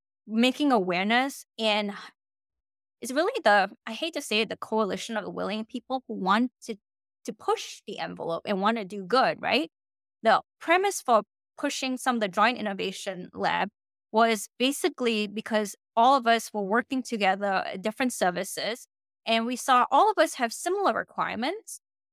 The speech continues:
but why buy multiple, like, the same, like, vendor, but multiple times when we could probably come together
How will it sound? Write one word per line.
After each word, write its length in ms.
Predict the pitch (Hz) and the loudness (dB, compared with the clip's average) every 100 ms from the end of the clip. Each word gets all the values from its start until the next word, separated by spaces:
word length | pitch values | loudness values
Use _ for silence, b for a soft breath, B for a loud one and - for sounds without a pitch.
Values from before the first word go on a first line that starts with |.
| - | 2
but 220 | 247 190 | 2 4
why 260 | 220 262 330 | 4 4 4
buy 400 | 277 262 269 285 _ _ _ _ _ | 4 4 2 -4 _ _ _ _ _
multiple, 720 | 233 233 262 269 254 254 262 - | 2 2 2 -4 -2 0 0 0
like, 280 | 208 - _ _ - | 0 -2 _ _ -12
the 60 | |
same, 520 | 208 - 254 247 254 247 | -10 -6 -2 -2 -2 -2
like, 160 | 226 - _ _ _ - | -2 -4 _ _ _ -6
vendor, 360 | 180 202 240 | -4 -2 -2
but 180 | 254 190 | 0 -2
multiple 560 | 202 196 208 220 - - - 440 453 | -2 -4 -6 -10 -14 -14 -10 -8 -6
times 320 | 220 208 220 | -6 -8 -8
when 160 | 214 202 | -10 -10
we 120 | 220 | -10
could 220 | - 226 - | -6 -8 -6
probably 460 | - 359 392 247 208 _ _ _ _ _ - | -2 0 2 0 -4 _ _ _ _ _ -8
come 220 | - 415 - | -2 -2 -2
together 500 | 233 160 135 - | -6 -4 -2 0